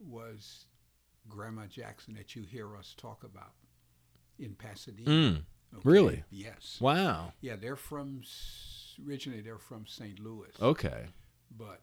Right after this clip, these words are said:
Speaker 1: he, uh, I think after Arthur got out of the service, after he got out of the Marine Corps, he moved up to Chicago, um, and he married this friend of my mother's,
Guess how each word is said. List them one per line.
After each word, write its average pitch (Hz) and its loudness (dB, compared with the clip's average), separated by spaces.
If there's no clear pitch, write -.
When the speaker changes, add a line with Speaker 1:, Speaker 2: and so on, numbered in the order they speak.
Speaker 1:
he, 120 -14
uh, - -20
I 113 -16
think - -14
after 110 -14
Arthur 110 -14
got 101 -14
out 95 -16
of 90 -20
the - -20
service, 101 -16
after 98 -18
he 101 -16
got 107 -16
out 101 -16
of 95 -20
the 87 -18
Marine 104 -10
Corps, 107 -16
he 101 -14
moved 98 -14
up 95 -20
to 104 -18
Chicago, - -18
um, 110 -20
and 101 -10
he 95 -8
married 95 -12
this 95 -16
friend 90 -16
of 87 -20
my 95 -18
mother's, 95 -20